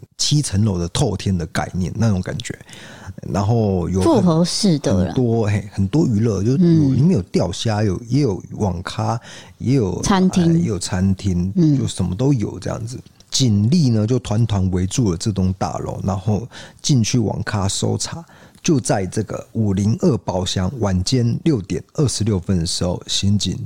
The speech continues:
Speaker 1: 当场逮捕了曾文清，并且查获他作案的工具，就一直放在他的口袋里面。那他的穿着呢，跟汤姆熊犯案的时候一模一样。
Speaker 2: 嗯。
Speaker 1: 那显然他根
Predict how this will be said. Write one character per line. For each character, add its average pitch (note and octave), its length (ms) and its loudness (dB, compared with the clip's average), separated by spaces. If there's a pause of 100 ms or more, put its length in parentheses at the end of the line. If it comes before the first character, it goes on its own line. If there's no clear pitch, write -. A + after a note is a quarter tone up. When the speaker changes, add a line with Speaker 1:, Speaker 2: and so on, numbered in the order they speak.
Speaker 1:
当 G#2+ 280 2
场 - 200 -2 (200)
逮 F#2 180 -2
捕 D#2 320 -4
了 A1+ 240 -6
曾 F2 240 0
文 D2 140 -2
清， E3+ 280 0 (440)
并 D#3+ 180 4
且 F#2+ 140 -2
查 F2+ 260 -2
获 G2+ 220 -2
他 F#2 260 -2
作 G2 220 -2
案 F#2 100 2
的 E2+ 80 -2
工 F#2 300 0
具， G2+ 160 -2
就 - 240 -2
一 F#3+ 100 4
直 - 240 -6
放 G#2 380 -2
在 - 180 -4 (180)
他 D#2+ 260 -4 (120)
的 - 80 -12 (140)
口 - 260 -6 (100)
袋 - 180 -4 (100)
里 - 180 -16
面。 B1+ 180 -6 (540)
那 - 140 -6
他 F#2+ 180 -2
的 E2+ 80 -4
穿 B2+ 320 2
着 F2+ 240 -2
呢， D#2+ 240 -4
跟 F#2 240 0
汤 G2+ 180 -2
姆 F#2+ 160 0
熊 - 240 -8
犯 F2+ 200 -4
案 E2 180 -2
的 - 100 -6
时 - 220 -6
候 F#2 260 -6 (180)
一 C3+ 140 2
模 E2 360 -2
一 C3+ 160 -6
样。 F2+ 260 -6 (200)
Speaker 2:
嗯。 F3+ 200 4
Speaker 1:
那 D3+ 80 2
显 G2+ 260 0
然 F2 200 -2
他 A2+ 200 -2 (140)
根 G#2+ 220 0